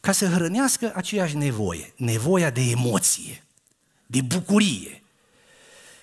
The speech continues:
care, m-, în dreptul căreia mă îngrozesc că ar putea să fie obținută sărind peste cruce, direct în zona bucuriei, căutată această bucurie cu forme firești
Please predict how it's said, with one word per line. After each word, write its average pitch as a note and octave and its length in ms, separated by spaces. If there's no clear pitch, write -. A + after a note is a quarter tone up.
care, C3 480
m-, A#2 220
în A#2 100
dreptul D#3+ 260
căreia D#3+ 220
mă E3 180
îngrozesc G3 800
că - 100
ar G#2 100
putea C#3+ 300
să C#3 140
fie C3 180
obținută A#2+ 680
sărind F#3 880
peste - 280
cruce, F3 460
direct B2+ 380
în A2 120
zona A2+ 340
bucuriei, G2+ 600
căutată F3+ 580
această D3+ 340
bucurie A2+ 440
cu - 160
forme G3+ 560
firești A2+ 560